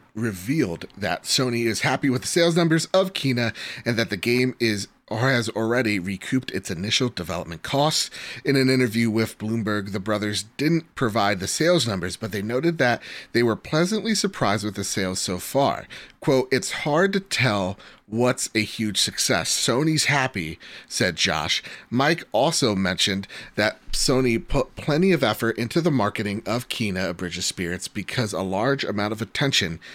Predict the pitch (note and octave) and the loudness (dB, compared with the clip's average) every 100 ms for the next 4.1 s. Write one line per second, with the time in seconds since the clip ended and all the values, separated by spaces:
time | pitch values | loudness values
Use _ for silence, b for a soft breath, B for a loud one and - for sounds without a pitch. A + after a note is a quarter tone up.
0 | B B - - F#2+ - - A#2+ F2 D2+ | B B -4 -2 -6 -4 0 0 0 -6
1 | D#2 F2 F#2+ G2 F2+ A#2 D#3 C3+ G#2 G#2+ | -8 -6 -4 -6 -6 0 2 2 0 -2
2 | G2 - G2 F2+ - F#2+ - D#2+ D#2 - | -2 -2 -2 -4 -4 -4 -4 -4 -6 -8
3 | B B B - E2+ F2+ F#2+ E2 C#2+ D2 | B B B -2 0 0 -4 -4 -6 -10